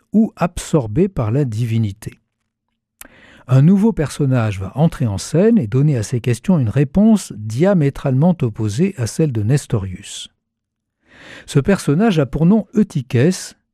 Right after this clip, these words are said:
qui signifie en grec le fortuné. C'est un moine de Constantinople, et non des moindres, puisqu'il est archimandrite, c'est-à-dire chef des moines. Il est lié à Dioscore, successeur de Cyril sur le siège d'Alexandrie,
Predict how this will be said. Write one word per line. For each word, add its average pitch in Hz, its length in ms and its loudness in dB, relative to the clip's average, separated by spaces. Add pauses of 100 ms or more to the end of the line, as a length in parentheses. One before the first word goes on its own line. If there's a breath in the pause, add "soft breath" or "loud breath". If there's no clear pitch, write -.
qui 117 100 -4
signifie 107 480 -2
en 113 120 0
grec 135 260 -2
le 110 80 0
fortuné. 117 680 0 (720 soft breath)
C'est - 260 -2
un 131 100 4
moine 180 340 4
de 147 80 2
Constantinople, 160 1000 0
et 107 100 -2
non 151 160 4
des 131 140 -2
moindres, 143 480 2
puisqu'il - 400 -4
est 180 120 2 (140)
archimandrite, 147 960 0 (380 soft breath)
c'est-à-dire 123 480 -2
chef 175 280 -2
des 131 120 0
moines. 113 420 -2 (840 soft breath)
Il 131 180 4
est 151 80 4
lié 160 260 4
à 131 120 0
Dioscore, 151 920 0
successeur 175 600 -2
de 120 100 -2
Cyril 147 480 0
sur 123 200 -4
le 110 120 0
siège 123 320 0
d'Alexandrie, 147 840 0